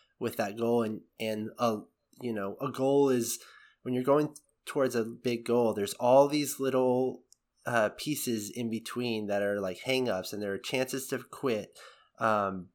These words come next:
but when you're nice to yourself and you get, get to that hang-up,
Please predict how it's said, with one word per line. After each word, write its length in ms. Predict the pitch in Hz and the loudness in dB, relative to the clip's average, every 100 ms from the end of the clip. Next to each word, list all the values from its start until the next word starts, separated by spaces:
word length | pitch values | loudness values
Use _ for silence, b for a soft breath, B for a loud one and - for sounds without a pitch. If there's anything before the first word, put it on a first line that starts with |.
| _ - _ | _ -20 _
but 120 | 131 | -2
when 160 | 117 120 | 0 0
you're 200 | 110 107 - | 0 -2 -2
nice 260 | 117 - | -2 -2
to 60 | 123 | -2
yourself 400 | 117 - 110 - | -2 2 2 0
and 140 | 107 | -4
you 100 | 101 98 | -8 -4
get, 300 | 127 131 - _ _ - | 0 0 -2 _ _ -2
get 160 | 156 151 | 0 2
to 80 | 135 | 2
that 200 | 104 95 | 0 0
hang-up, 440 | 113 110 104 | -2 0 0